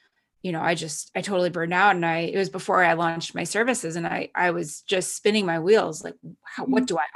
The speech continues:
Speaker 1: offer?" But I was producing content for the business, and, um, you know, it just, for me, it just took, like,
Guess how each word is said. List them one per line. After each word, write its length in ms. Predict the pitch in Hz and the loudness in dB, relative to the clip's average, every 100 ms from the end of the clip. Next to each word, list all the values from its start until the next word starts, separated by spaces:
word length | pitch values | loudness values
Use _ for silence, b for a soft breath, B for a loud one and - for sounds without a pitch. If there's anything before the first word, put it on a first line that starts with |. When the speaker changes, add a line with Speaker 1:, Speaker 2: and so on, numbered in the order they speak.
| 214 | 0
Speaker 1:
offer?" 440 | 240 - 160 165 - B B B | 0 -4 -8 -8 -12 B B B
But 100 | 208 | 2
I 100 | 202 | 4
was 380 | 185 180 - - _ - | 2 -2 -8 -14 _ 0
producing 420 | 214 196 185 160 | 2 2 0 -4
content 540 | 208 277 277 196 160 | 2 4 4 0 -2
for 100 | 151 | -6
the 80 | 160 | -8
business, 640 | 160 - 156 170 170 - - | -6 -6 -4 -6 -6 -10 -6
and, 520 | 175 170 170 170 170 165 - b b b b b - | -2 0 0 0 -4 -8 -14 b b b b b -4
um, 640 | 185 175 165 160 160 160 _ _ _ _ _ | 2 6 6 4 -2 -8 _ _ _ _ _
you 200 | - 190 | -2 2
know, 160 | 170 | 2
it 60 | 190 | 2
just, 300 | 185 165 - | 0 -4 -4
for 100 | 196 | -2
me, 420 | 180 214 214 180 | 2 4 4 4
it 140 | 180 175 | 2 -2
just 240 | 175 - | -4 -2
took, 240 | 196 180 | -2 0
like, 400 | 175 175 180 - | 2 2 0 -8